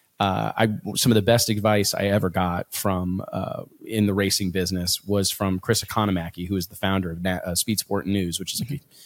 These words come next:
Speaker 1: huge motorsports magazine. Anyways, um, he told me, "Go to the races." That, like, that was his secret to success. Go to the races. And it sounds almost like,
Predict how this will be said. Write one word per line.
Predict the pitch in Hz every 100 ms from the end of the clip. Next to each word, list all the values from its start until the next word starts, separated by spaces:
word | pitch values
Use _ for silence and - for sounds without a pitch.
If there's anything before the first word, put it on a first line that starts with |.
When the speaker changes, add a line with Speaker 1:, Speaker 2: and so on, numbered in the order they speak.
| _
Speaker 1:
huge | - 151 110
motorsports | 113 104 - 92 92
magazine. | 85 82 82 92
Anyways, | 120 104 90 90 - _ - - _
um, | - 98 92 87 92 - _ _ _ _ _ _ _ _ _ _ -
he | 135
told | 147 127
me, | 120 104 98
"Go | 131
to | 135
the | 123
races." | 117 104 85 82 - - _ _ _ _ _
That, | - 110
like, | 110 104
that | 117 120
was | 113
his | 127 -
secret | 139 123 123
to | -
success. | 110 117 - 98 73 - - _ -
Go | 107 120
to | 117
the | 104
races. | 98 98 - - 113
And | -
it | 113 -
sounds | - 175 196 113 104 98 - _ _ _ _ _
almost | 117 147 127 120 120 - -
like, | 104 98 90 -